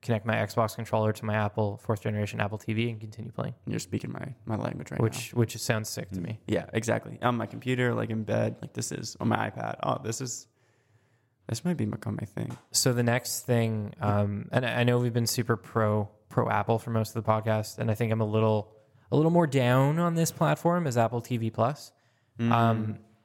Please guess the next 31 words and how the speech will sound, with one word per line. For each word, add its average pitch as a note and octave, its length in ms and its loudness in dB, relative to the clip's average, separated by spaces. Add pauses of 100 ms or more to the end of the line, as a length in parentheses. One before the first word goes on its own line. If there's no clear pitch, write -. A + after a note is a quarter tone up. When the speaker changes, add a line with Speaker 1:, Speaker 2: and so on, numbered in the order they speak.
(260)
Speaker 1:
I C3+ 60 4
don't C3+ 140 4
Speaker 2:
Yeah. C3 80 0
Speaker 1:
think C3+ 100 2
it's B2+ 140 0
launching A#2 420 2
with A2+ 140 -2
a - 20 -10
lot G#2+ 180 2
of A#2 60 -2
content. B2 500 0
I A#2+ 40 -8
think C#3 160 -2
some C3 240 2
of C#3+ 100 0
that C#3 160 4
content, C3 400 -2
to - 80 -14
be A#2+ 80 0
clear, A2 240 2
looks A2 380 -2
really A2+ 260 0
cool. C3 420 0 (400)
I A2 140 2
have A2+ 140 2
no A#2+ 120 2
interest A#2+ 340 -2
in A#2+ 60 2
the A2+ 60 4
morning G#2+ 260 0
show. A#2 280 0